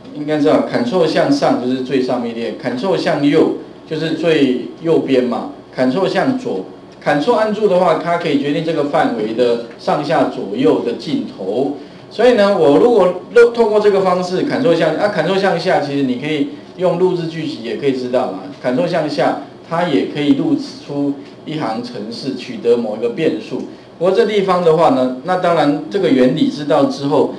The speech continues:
那怎么把程式写出来哦？其实你只要怎么样呢？把这个数字有没有？这个数字有一个变数嘛，那我们一样切到消化明细之后的话，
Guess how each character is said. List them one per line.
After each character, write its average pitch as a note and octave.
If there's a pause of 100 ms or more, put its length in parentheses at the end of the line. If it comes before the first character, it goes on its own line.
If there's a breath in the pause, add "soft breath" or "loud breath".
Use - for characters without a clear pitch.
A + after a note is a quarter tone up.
(160 loud breath)
那 F#3+
怎 A#2
么 A#2+
把 B2
程 C3
式 D3
写 G2+
出 B2+
来 G#2
哦？ G2+ (280 loud breath)
其 E3+
实 F3
你 F#3
只 D#3+
要 D#3+
怎 B2+
么 B2
样 C3
呢？ A#2
把 A2+
这 D#3+
个 D#3
数 D3
字 B2+
有 A2+
没 A2+
有？ A2+
这 G#3+
个 G3
数 F#3+
字 E3+
有 D#3+
一 C3
个 B2+
变 B2+
数 C3
嘛， G#2+ (340 loud breath)
那 A3+
我 D3+
们 D3
一 D3
样 F3
切 E3
到 D#3 (140 loud breath)
消 F3
化 F3+
明 C#3+
细 D3
之 C#3+
后 D3+
的 A#2+
话， -